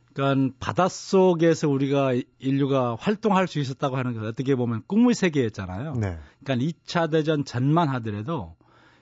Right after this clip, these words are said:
Speaker 1: 이 깊은 물속에 들어가가지고 우리가 활동을 할 수가 없었잖아요.
Speaker 2: 네.
Speaker 1: 근데 이제 이 차 대전을 통해 사실은 이 잠수 장비들이 많이 개발이 됩니다. 그러면서 이제 이 잠수 활동을 이제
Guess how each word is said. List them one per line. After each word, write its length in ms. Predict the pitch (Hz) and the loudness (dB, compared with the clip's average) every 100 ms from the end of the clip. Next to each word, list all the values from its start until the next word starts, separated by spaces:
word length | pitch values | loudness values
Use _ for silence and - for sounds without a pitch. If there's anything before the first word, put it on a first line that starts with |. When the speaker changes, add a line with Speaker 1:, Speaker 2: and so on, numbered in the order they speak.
| _ | _
Speaker 1:
이 280 | 117 113 113 | -8 -6 -6
깊은 320 | - 127 185 151 | -8 -4 0 2
물속에 380 | 156 208 226 | 2 2 2
들어가가지고 640 | 165 170 156 143 127 135 147 | 2 2 2 2 0 -2 -2
우리가 480 | 131 127 117 101 - | -2 -2 -4 -6 -10
활동을 340 | - 185 220 170 | -6 -2 0 0
할 100 | 175 | -2
수가 140 | - | -4
없었잖아요. 560 | 131 - 113 95 92 117 104 | -6 -6 -10 -8 -8 -6 -8
Speaker 2:
네. 120 | 85 71 - _ _ | -10 -14 -20 _ _
Speaker 1:
근데 180 | 143 151 | -4 -2
이제 500 | 135 143 143 135 120 - - - _ | 0 0 0 0 -4 -12 -20 -20 _
이 160 | 147 196 | -4 -2
차 220 | - 208 | 0 0
대전을 420 | 190 175 180 165 | 2 2 2 2
통해 280 | 143 143 143 | 0 -2 -2
사실은 500 | 139 143 - 156 156 | -2 -4 -2 -2 0
이 200 | 131 123 113 | 0 -2 -6
잠수 1000 | - 147 170 - 190 180 170 160 151 139 - | -4 0 0 -2 2 4 4 4 2 0 -6
장비들이 540 | - 156 151 165 180 | -2 0 0 0 -2
많이 260 | 127 123 143 | -2 -2 -2
개발이 320 | 123 120 113 | -2 -4 -4
됩니다. 480 | 98 92 127 87 - _ _ | -8 -8 -10 -12 -16 _ _
그러면서 480 | 139 147 156 151 180 | -2 2 2 2 -2
이제 420 | 135 139 160 160 - _ _ _ _ | -2 -2 -4 -6 -14 _ _ _ _
이 100 | 110 | -14
잠수 360 | - - 160 170 | -8 -2 -2 0
활동을 400 | 147 135 147 156 | -2 -2 -4 -2
이제 480 | 131 120 113 101 | -2 -2 -6 -8